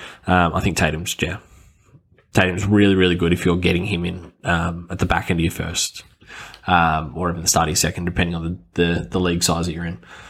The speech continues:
This is where it starts to get a little bit interesting, and, uh, I potentially, um, cop a little bit of heat, a little bit of hate, um, for some controversial picks that I've got here.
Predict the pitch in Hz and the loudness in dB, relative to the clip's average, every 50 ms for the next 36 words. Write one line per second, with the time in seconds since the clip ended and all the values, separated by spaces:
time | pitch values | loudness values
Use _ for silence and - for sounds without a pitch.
0 | - - - - _ _ _ _ _ _ _ _ _ _ _ _ _ _ - 120 | -20 -20 -20 -20 _ _ _ _ _ _ _ _ _ _ _ _ _ _ 2 4
1 | 123 - 180 170 156 - - 160 143 143 156 147 135 135 143 147 151 160 160 151 | 4 6 6 4 4 6 4 4 4 4 4 6 6 8 8 8 8 6 6 4
2 | 151 139 131 127 120 110 - 123 107 98 - - - 92 98 101 107 117 113 - | 4 4 4 4 4 4 2 2 2 2 0 -4 -6 -6 -4 -2 -2 -2 -2 0
3 | 113 113 - 101 117 120 120 113 - _ _ _ _ _ _ - 117 - 143 131 | -2 -2 -2 -2 -4 -4 -4 -6 -10 _ _ _ _ _ _ -10 -6 -4 -4 -4
4 | 127 123 - 123 120 117 113 113 113 110 107 104 101 98 95 95 98 98 95 87 | -2 -2 0 0 2 4 4 4 4 4 4 2 2 0 -2 -4 -6 -10 -16 -20
5 | - _ _ _ _ _ _ _ _ _ _ _ _ _ _ _ _ _ _ _ | -20 _ _ _ _ _ _ _ _ _ _ _ _ _ _ _ _ _ _ _
6 | _ _ _ - - - 123 110 123 127 131 139 143 135 135 123 117 113 110 104 | _ _ _ -8 -4 0 2 4 6 6 8 8 6 6 6 4 4 4 4 2
7 | 104 92 - - - - _ - - - - 143 151 147 - - 123 127 127 123 | 0 -4 -8 -14 -18 -20 _ -14 -12 -2 0 2 2 2 0 0 2 2 2 4
8 | 123 113 110 - - 123 135 147 147 - - - - 113 104 107 107 104 101 101 | 2 0 -2 0 0 2 2 2 2 -2 -4 -6 -6 -4 -2 0 2 2 4 4
9 | 101 101 101 101 101 98 90 - - _ _ _ _ - - 117 107 - 107 - | 2 2 0 -2 -6 -8 -10 -14 -18 _ _ _ _ -6 -2 -2 0 0 2 2
10 | 131 123 113 123 120 113 - - 107 - 110 - - 101 95 92 92 90 - - | 2 4 4 4 4 4 2 2 0 0 0 0 0 -2 -2 -2 -4 -10 -10 -12
11 | 80 - | -14 -16